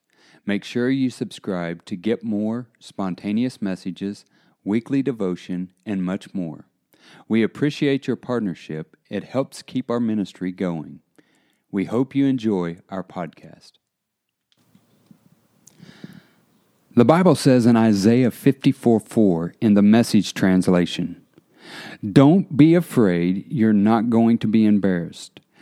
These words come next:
Don't hold back, you're not going to come up short." If you want to see God amaze you with His goodness, it's time to stretch your faith just a little bit.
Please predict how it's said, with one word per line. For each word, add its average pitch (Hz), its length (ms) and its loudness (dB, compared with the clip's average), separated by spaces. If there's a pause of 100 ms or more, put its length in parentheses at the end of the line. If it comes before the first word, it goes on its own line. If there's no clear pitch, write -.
(200)
Don't 156 360 4
hold 160 440 2
back, 113 540 -2
you're 123 240 0
not 127 500 2
going 104 500 2
to - 120 -10
come 104 300 -2
up 101 160 -6
short." 98 420 -4 (1120)
If 131 220 0
you 180 160 6
want 220 220 4
to 202 60 2
see 117 540 0
God 123 640 -2
amaze 131 600 0
you 95 120 0
with 95 220 -4
His 104 220 -2
goodness, 90 760 -6 (880)
it's 175 260 2
time 185 380 2
to 139 160 2
stretch 165 560 -2
your 147 180 2
faith 117 640 -2
just 113 320 -4
a 117 60 0
little 110 240 0
bit. 95 400 -8